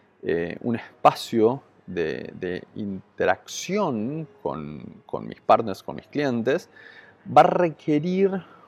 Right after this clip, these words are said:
un estadio a-, adicional de evaluación, si se quiere.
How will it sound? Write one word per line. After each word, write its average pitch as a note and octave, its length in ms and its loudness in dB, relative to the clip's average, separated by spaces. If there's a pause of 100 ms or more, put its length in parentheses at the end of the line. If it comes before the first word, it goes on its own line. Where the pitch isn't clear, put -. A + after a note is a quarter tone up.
(140)
un D#3+ 380 -2 (720)
estadio D#3 720 2
a-, C3 280 0
adicional B2 880 -2
de G#2+ 240 6
evaluación, F#2+ 720 2
si D2 120 -10
se - 120 -10
quiere. B1+ 260 -6